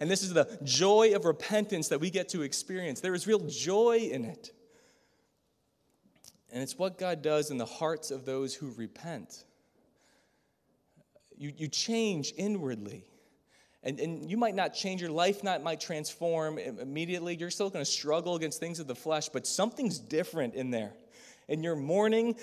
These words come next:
has turned to rejoicing, and the brown field of your heart, if I can, gets rained on, poured on, and it turns green.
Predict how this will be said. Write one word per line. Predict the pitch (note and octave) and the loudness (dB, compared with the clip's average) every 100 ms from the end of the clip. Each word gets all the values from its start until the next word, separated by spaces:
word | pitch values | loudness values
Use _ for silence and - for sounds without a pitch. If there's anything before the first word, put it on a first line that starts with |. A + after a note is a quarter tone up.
| - | -6
has | - - | -6 -2
turned | F#3+ F3 | -2 2
to | D#3 C#3+ - | 4 2 0
rejoicing, | D3+ A#2+ E3+ G3 - D#3+ B2+ | -2 4 6 6 4 0 0
and | C3+ | 0
the | D3 | 0
brown | D3+ F3+ G#3 G3+ | 4 6 6 4
field | G3 G3 F3 | 4 4 4
of | C#3+ | 0
your | C3+ | 0
heart, | - G3 G3 G3+ | 6 10 10 8
if | D3+ - | 2 2
I | C#3 | 0
can, | E3 B2 G#2 - - _ _ - | 0 -2 -4 -10 -20 _ _ -2
gets | D3+ C#3 | -2 0
rained | D#3 E3+ F3 B2+ | -2 0 0 0
on, | G#2+ G#2+ - - _ _ _ _ _ _ _ - | -2 -6 -16 -20 _ _ _ _ _ _ _ -4
poured | G3+ F#3+ F3+ | 2 4 2
on, | C3 A#2 G#2+ C#3+ - - _ _ _ _ _ _ _ _ _ - | 0 -2 -4 -12 -20 -20 _ _ _ _ _ _ _ _ _ -12
and | C3 | -10
it | A#2+ | -8
turns | G3+ E3+ C#3+ | -6 -6 -6
green. | D#3+ G3 E3+ | -4 -2 -2